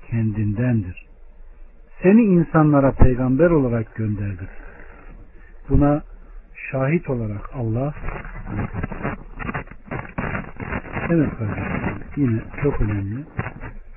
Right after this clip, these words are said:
ayetlerden bir demet. İslam'ın başlangıcında ve müminler Mekke'deyken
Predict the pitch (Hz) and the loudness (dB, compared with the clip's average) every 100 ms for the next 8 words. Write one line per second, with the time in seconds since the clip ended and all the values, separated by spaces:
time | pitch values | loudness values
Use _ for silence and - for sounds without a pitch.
0 | - - - - 113 110 110 - 104 107 | -16 -16 -16 -8 -4 -2 -4 -6 -4 -2
1 | 101 113 95 - - - - - 101 98 | 0 0 -2 -8 -16 -16 -14 -10 -8 -8
2 | 101 98 127 139 - - - - - - | -6 -4 -4 -4 -6 -6 -8 -14 -16 -16
3 | - - - - - - - - - - | -18 -18 -18 -20 -18 -16 -16 -16 -16 -16
4 | - - - - - - - - 170 180 | -16 -16 -16 -16 -16 -14 -8 4 6 6
5 | 165 120 113 - 120 113 104 110 104 104 | 4 4 2 0 0 0 -2 -4 -2 -2
6 | 175 - - - - - 107 113 117 - | -4 -8 -8 -6 -4 -6 -2 -2 -2 -8
7 | 131 127 160 127 127 131 117 147 147 - | -2 0 2 2 4 4 4 4 4 -2
8 | 101 104 95 - 170 | -4 -6 -6 -6 -6